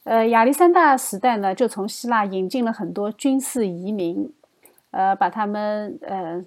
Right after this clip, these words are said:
送到埃及啊，给钱给地，让他们定居在那里。但是很诡异的是，希腊的军人只要在埃及住上两代人，他们的后代几乎和埃及人一样，没有战斗力。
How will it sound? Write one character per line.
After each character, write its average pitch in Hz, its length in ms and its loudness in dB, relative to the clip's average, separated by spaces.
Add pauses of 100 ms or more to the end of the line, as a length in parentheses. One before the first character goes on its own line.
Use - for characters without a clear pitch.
送 202 280 -6
到 202 140 0
埃 240 220 0
及 196 280 -8
啊， 185 220 -2
给 175 140 -2
钱 196 280 -6
给 160 220 -4
地， - 340 -4
让 196 160 -6
他 196 140 -8
们 190 260 -6
定 208 240 -2
居 226 200 -8
在 208 160 -4
那 78 160 -6
里。 - 180 -14 (240)
但 349 140 8
是 339 100 2
很 349 160 4
诡 254 300 6
异 269 280 2
的 214 220 0
是， 202 400 -4
希 - 240 -2
腊 330 180 2
的 262 120 2
军 285 320 4
人 180 340 -4
只 214 140 0
要 226 120 2
在 254 180 2
埃 269 180 4
及 220 200 -6
住 247 200 -2
上 220 200 -4
两 175 360 -2
代 269 260 0
人， - 280 -8 (180)
他 - 120 -8
们 202 140 -4
的 208 80 -6
后 233 240 0
代 214 400 2
几 - 160 -4
乎 226 140 -2
和 226 100 -8
埃 214 200 -4
及 220 160 -6
人 196 280 -6
一 185 40 -10
样， 226 360 0
没 208 220 -2
有 190 340 -2
战 185 220 -4
斗 - 140 -10
力。 - 260 -12